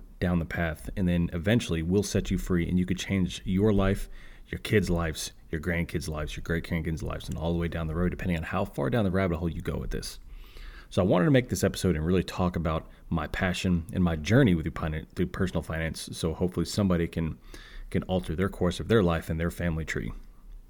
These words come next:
So what is personal finance? Uh, what is exactly personal finance? And personal finance, in my opinion,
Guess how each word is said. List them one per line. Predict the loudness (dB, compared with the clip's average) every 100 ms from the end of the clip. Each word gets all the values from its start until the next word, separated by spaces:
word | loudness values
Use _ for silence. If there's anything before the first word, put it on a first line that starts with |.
| -18 0
So | 6
what | 8 8
is |
personal | 6 6 6 2
finance? | 2 2 0 -8 -6
Uh, | 0 2
what | 4 4 4
is | 4 4
exactly | 2 2 0 0
personal | -2 0 0
finance? | 0 -2 -2
And | -2
personal | 2 2 2
finance, | 4 4 4
in | 2
my | 2 4
opinion, | 4 2 2 2 -2